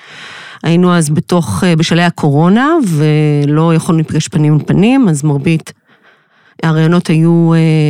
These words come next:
אה, בזום, אה, מול המשקיעים ומול גופים נוספים, ומול היזם של החברה נערכה כמובן פגישה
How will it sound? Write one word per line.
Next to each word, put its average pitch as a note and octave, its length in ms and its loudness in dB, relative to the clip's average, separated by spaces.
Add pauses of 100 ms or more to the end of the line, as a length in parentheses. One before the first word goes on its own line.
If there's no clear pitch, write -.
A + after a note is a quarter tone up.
(600)
אה, C#3 80 0
בזום, F#3+ 480 2 (720)
אה, D#3 100 0
מול F3 200 2
המשקיעים G3+ 680 0
ומול D#3+ 280 2
גופים D3+ 360 -2
נוספים, A3 500 0 (600)
ומול F3+ 320 2
היזם A3 300 0
של - 140 -2
החברה F#3 440 0
נערכה F3 600 2
כמובן D#3+ 400 2
פגישה D#3 1120 0